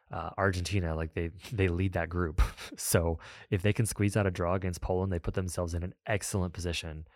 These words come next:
of qualifying in second place. Like, so Poland need a win to really put any sort of pressure on Saudi Arabia. Final two matches of the day.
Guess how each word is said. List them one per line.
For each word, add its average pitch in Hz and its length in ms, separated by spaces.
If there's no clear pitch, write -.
of 82 380
qualifying 82 440
in 78 80
second 80 280
place. 78 500
Like, 82 180
so 87 180
Poland 87 420
need 90 180
a 80 60
win 78 380
to 113 100
really 101 140
put 95 140
any 90 120
sort 85 180
of - 40
pressure 78 480
on 87 160
Saudi 87 260
Arabia. 87 380
Final 107 300
two 107 100
matches 95 360
of 90 60
the 90 100
day. 85 240